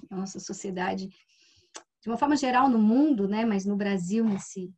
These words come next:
nesse contexto agora que a gente tá vivendo, é a questão do acesso a uma educação de qualidade,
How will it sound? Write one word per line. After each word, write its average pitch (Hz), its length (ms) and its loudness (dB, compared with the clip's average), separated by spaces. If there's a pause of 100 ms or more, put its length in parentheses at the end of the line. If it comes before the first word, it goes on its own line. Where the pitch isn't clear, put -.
nesse 190 360 -14
contexto 190 640 -6
agora 185 300 -8
que 196 80 -14
a 185 40 -14
gente 196 240 -14
tá 185 120 -12
vivendo, 196 580 -4 (880)
é 220 120 0
a 226 60 0
questão 240 300 -2
do 240 80 0
acesso 214 640 -4 (640)
a 196 200 -2
uma 196 140 0
educação 202 380 -8
de 196 100 -8
qualidade, 190 720 -10